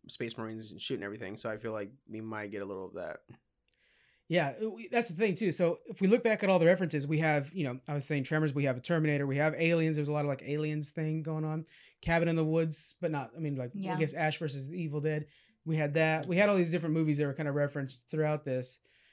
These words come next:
Speaker 2: and, and each story kinda follows a movie trope.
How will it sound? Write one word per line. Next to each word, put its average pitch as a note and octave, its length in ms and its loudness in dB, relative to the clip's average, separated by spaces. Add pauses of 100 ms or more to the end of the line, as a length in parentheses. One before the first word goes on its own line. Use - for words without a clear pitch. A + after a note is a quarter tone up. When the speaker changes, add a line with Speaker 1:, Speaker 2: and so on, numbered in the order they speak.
(560)
Speaker 2:
and, D#3+ 240 2
and E3 300 0 (180)
each A3 320 2
story G3 260 6
kinda F3 220 4
follows E3 440 4
a D3 60 2
movie C#3+ 220 2
trope. C#3+ 500 0